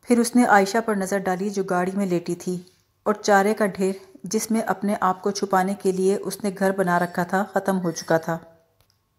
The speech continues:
वो इतनी सूख चुकी थी कि किसी ने उसे मारने या अगवा करने की ज़रूरत महसूस न की थी।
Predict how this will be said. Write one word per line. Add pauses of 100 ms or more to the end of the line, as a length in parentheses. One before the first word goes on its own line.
(160)
वो
इतनी
सूख
चुकी
थी (320)
कि
किसी
ने
उसे
मारने
या
अगवा
करने
की
ज़रूरत
महसूस
न
की
थी।